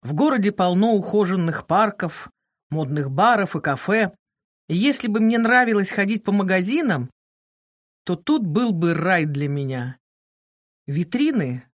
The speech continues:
произведения искусства. На некоторых красуются шикарно одетые манекены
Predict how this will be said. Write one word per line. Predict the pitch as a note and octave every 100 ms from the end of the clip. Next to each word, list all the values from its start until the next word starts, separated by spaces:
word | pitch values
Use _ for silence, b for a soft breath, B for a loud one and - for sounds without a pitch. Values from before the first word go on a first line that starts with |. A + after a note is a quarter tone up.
| _
произведения | - G#3+ A3 F#3+ G#3 F#3 B3+ D#4 C#4+ C4+
искусства. | B3+ - D3+ - - B2+ A2+ _ _ _ _ _ _ _ -
На | D3+
некоторых | F3+ G3 F3 E3 D#3+ - _ _
красуются | - F3 - E3 D#3 - E3+
шикарно | - D#3 G3+ F#3+ E3+ D#3+
одетые | D#3+ F3+ E3 D3+
манекены | C#3+ C#3+ B2+ A#3 A#3+ G3